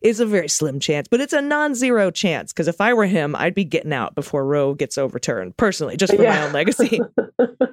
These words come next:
Speaker 1: But now we have Manchin saying, "I'm not gonna," now it's midterms because we have to have, let the people, I guess, elect the Senate that would confirm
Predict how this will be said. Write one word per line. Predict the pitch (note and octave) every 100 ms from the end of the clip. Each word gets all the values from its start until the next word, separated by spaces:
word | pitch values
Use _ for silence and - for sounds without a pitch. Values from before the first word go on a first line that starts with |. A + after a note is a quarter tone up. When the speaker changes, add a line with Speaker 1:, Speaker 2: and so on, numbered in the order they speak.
| -
Speaker 1:
But | A3 A3
now | A#3
we | B3
have | G#3+
Manchin | G#3+ G3+ G#3+ A3 F#3 D3
saying, | F#3+ C#3+
"I'm | D3+ G#3
not | F#3 D#3+ -
gonna," | F3 D#3+ D3+
now | - E3+ G#3
it's | F3 -
midterms | A3 A3+ G3 E3 D3+
because | F3 F#3+ D3+
we | G#3
have | G#3 F#3+ -
to | F#3+
have, | F#3 D#3+
let | D#3+ F3
the | D#3
people, | - G3+ F#3 E3+ _ _ -
I | F3+
guess, | F3+ F#3 F#3 -
elect | F3+ F3 E3+ - -
the | E3+
Senate | D3+ - F3 A#3 -
that | - D#3
would | E3+ D#3
confirm | - D3+ - G3 F#3 B3+